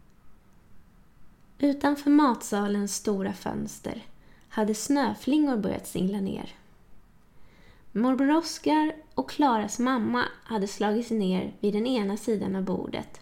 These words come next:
och Sara satte ner sin silltallrik bredvid dem. Milla slank snabbt ner på platsen mitt emot henne. "Så du äter sill? Jag har aldrig förstått mig på det." Sara tittade på hennes tallrik som istället var full av varmrökt lax.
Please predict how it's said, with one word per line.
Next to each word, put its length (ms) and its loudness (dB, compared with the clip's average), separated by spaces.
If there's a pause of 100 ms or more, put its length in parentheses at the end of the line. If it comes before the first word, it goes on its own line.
(240)
och 140 0
Sara 460 2
satte 280 0
ner 220 2
sin 220 -2
silltallrik 800 -2
bredvid 460 0
dem. 240 -6 (800)
Milla 480 4
slank 380 0
snabbt 420 -2
ner 320 0
på 140 -8
platsen 640 -4
mitt 220 -2
emot 400 0
henne. 240 -4 (920)
"Så 160 -4
du 220 2
äter 220 2
sill? 500 0 (800)
Jag 100 0
har 60 6
aldrig 180 2
förstått 360 -2
mig 100 0
på 360 0
det." 220 -4 (800)
Sara 380 2
tittade 380 -2
på 100 -4
hennes 400 0
tallrik 580 0
som 220 -2
istället 540 -2
var 100 2
full 400 2
av 180 -2
varmrökt 560 0
lax. 600 -4